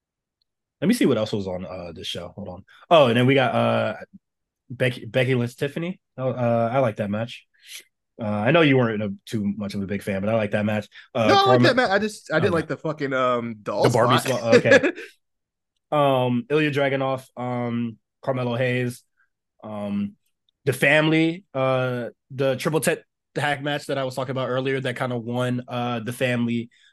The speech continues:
Speaker 1: uh, tag team of the year spot. Um, I really like that. And then Trick Williams versus Dominic Mysterio was, uh, I don't remember that
Speaker 2: Not
Speaker 1: being too
Speaker 2: good.
Speaker 1: good.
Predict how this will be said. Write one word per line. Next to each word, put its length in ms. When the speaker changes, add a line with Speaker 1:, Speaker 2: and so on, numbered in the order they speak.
Speaker 1:
uh, 160
tag 240
team 180
of 100
the 80
year 260
spot. 480
Um, 340
I 40
really 200
like 220
that. 320
And 120
then 140
Trick 240
Williams 360
versus 240
Dominic 360
Mysterio 560
was, 220
uh, 360
I 80
don't 80
remember 240
that 120
Speaker 2:
Not 20
Speaker 1:
being 120
too 140
Speaker 2:
good. 20
Speaker 1:
good. 200